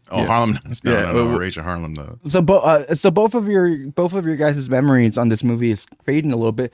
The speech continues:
Speaker 3: See, that, that's kind of the reason why I wanna talk about this movie, 'cause I, I mean, part of the reason why I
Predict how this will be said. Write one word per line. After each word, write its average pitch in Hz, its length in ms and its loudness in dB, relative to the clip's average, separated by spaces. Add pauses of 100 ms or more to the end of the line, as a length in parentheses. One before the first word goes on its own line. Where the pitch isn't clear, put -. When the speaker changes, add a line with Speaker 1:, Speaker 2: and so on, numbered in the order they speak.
(280)
Speaker 3:
See, 180 140 -2
that, 208 180 -2
that's 233 160 2
kind 277 140 4
of 226 60 -2
the 254 60 0
reason 202 300 2
why 180 140 4
I - 20 4
wanna 165 240 2
talk 196 220 -2
about 190 160 -2
this 139 120 -2
movie, 143 140 0
'cause 139 220 -2
I, 139 140 2 (120)
I 143 60 0
mean, 156 160 0
part 180 220 0
of 175 60 -4
the 160 60 -4
reason 160 320 0
why 135 420 2
I 117 200 -2